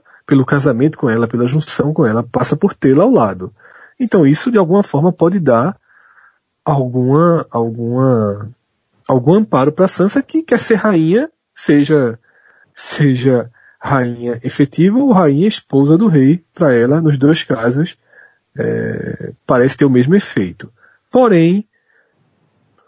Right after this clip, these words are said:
como tudo que envolve Arya na série, eu acho que é uma, uma ponta bem aberta a um desfecho surpreendente já no próximo episódio. Surpreendente pelo que tá,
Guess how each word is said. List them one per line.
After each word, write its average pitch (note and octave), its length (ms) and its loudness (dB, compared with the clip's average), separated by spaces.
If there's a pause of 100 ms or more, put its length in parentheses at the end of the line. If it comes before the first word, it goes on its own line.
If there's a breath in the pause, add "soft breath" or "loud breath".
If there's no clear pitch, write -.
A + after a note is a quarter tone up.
(1200)
como C4 240 4
tudo C4 320 2
que B3+ 100 2
envolve F#3+ 380 4
Arya C3+ 420 -2
na C#3+ 180 -4
série, C3+ 640 -2 (200)
eu D3 140 2
acho D3 200 -2
que - 140 -4
é D#3 60 4
uma, D3+ 360 2
uma C#3 220 -4
ponta C3+ 840 -2 (200)
bem D3+ 380 2
aberta B2+ 760 0 (680)
a A#2 100 -6
um B2 80 -2
desfecho B2+ 440 -2
surpreendente B2+ 680 0
já B2+ 220 2
no D3 80 2
próximo C#3+ 360 -2
episódio. A#2+ 480 -4
Surpreendente D3 480 0
pelo D#3+ 260 2
que - 140 -10
tá, C3 460 0